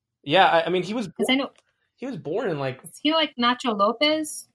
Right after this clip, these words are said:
Speaker 2: I don't see what, am I thinking about the same guy?
Speaker 1: I don't know
Speaker 2: There's
Speaker 1: Nacho
Speaker 2: Nacho
Speaker 1: Lopez.
Speaker 2: is it Nacho Lopez? Uh, yeah, there was one guy. I don't know if he's the same one that I'm thinking about.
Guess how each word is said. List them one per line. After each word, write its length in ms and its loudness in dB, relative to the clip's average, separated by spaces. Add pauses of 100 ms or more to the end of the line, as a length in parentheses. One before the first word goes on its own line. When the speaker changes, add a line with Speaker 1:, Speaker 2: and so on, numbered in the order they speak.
Speaker 2:
I 40 -4
don't 120 0
see 180 -8
what, 180 -6
am 100 -4
I 60 -4
thinking 260 -8
about 140 -8
the 80 -18
same 360 -10
guy? 400 -8
Speaker 1:
I 120 -8
don't 160 -6
know 80 -4
Speaker 2:
There's 180 0
Speaker 1:
Nacho 60 0 (140)
Speaker 2:
Nacho 120 0
Speaker 1:
Lopez. 340 -8
Speaker 2:
is 260 -20
it 60 -12
Nacho 400 -10
Lopez? 600 -8 (800)
Uh, 640 -2 (1040)
yeah, 240 0
there 100 0
was 240 -2
one 160 0
guy. 440 -6
I 60 -6
don't 100 0
know 80 0
if 100 -6
he's 220 -4
the 60 -20 (580)
same 320 -4
one 160 -2
that 80 -10
I'm 80 -8
thinking 360 -16
about. 380 -16